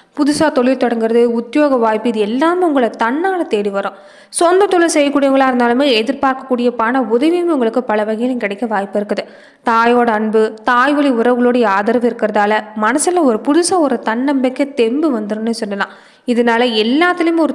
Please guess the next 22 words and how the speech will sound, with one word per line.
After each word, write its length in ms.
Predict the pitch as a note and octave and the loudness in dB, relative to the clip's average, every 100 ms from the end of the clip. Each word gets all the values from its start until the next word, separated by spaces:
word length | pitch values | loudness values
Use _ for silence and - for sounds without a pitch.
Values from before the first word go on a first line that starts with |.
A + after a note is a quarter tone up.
| D4 | 0
துணிச்சலான 500 | D4 D#4+ C#4+ C#4+ D4 | 0 0 0 0 0
முடிவு 200 | A3 A3+ A3+ | -2 0 0
எடுப்பீங்க. 320 | G#3+ G#3+ G3+ G3+ - - - - C4 | -4 -6 -8 -8 -16 -20 -20 -4 2
வாழ்க்கையில 500 | D4 F#4+ G4+ F#4 F4+ C#4+ | 2 2 2 0 2 2
நிறைய 260 | B3 F4 G#4+ G#4+ | 2 2 0 0
சங்கடங்கள் 520 | D4+ E4 F4+ E4+ D4+ | -2 0 0 0 0
நீங்க 140 | B3 C4+ | 0 -2
சந்திச்சிட்டீங்க. 480 | A#3+ A3 - G#3+ G3+ - A3 | -4 -6 -8 -8 -8 -4 -2
வாழ்க்கை 300 | A#3 C4+ C#4 | 0 0 0
துணை 180 | C4+ B3+ A3+ | 0 2 2
வழியாலும் 480 | A#3+ C#4 C#4+ D4+ C#4+ | 2 2 0 -2 -2
சின்ன 120 | C4+ C4+ | -4 -2
சின்ன 140 | B3+ A3+ | -4 -4
மனசாவும் 520 | A3 C4 C4 B3 C4 C4 | -4 -4 -2 -2 -2 -2
சங்கடங்கள், 520 | A#3+ B3 B3+ B3+ B3+ B3+ | -2 0 0 0 -2 -4
பிரச்சனைகளே 500 | G#3+ - D4+ C#4+ D4+ D#4+ | -6 -4 -2 0 0 0
போயிட்டு 200 | C#4 C#4 | -2 -2
இருந்தவங்க 260 | C4 B3+ A3 | -2 -4 -2
வாழ்க்கையிலுமே 460 | G#3+ G#3+ A3 A3 A3 A3 - _ A#3+ | -4 -4 -4 -4 -6 -10 -20 _ -8
இனி 100 | A3 G#3+ | -2 -2
எல்லாமே 500 | A#3 C#4+ E4+ E4 E4 E4 | 0 2 2 2 2 0
சீராகக்கூடிய 640 | D4 D4 D4 C4+ C4 C4 | 0 0 0 0 0 -2